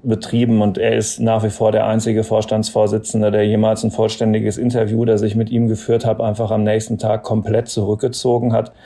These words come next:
Das ist so ungefähr das Unprofessionellste, was ein Vorstandsvorsitzender oder überhaupt ein Ansprechpartner, den man da draußen hat,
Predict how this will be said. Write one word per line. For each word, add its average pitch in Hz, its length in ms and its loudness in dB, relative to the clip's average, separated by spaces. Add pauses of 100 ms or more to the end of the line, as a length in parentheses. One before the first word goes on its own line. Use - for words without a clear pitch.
(460)
Das 110 160 -2
ist - 320 -6
so 113 160 2
ungefähr 113 280 2
das 107 160 2
Unprofessionellste, 113 1080 0
was 107 240 0
ein 113 260 0
Vorstandsvorsitzender 110 1400 0 (100)
oder 117 220 2
überhaupt 113 480 2
ein 110 160 0
Ansprechpartner, 110 800 0
den 107 160 -2
man 110 180 0
da 110 80 0
draußen 107 520 0
hat, 107 200 -2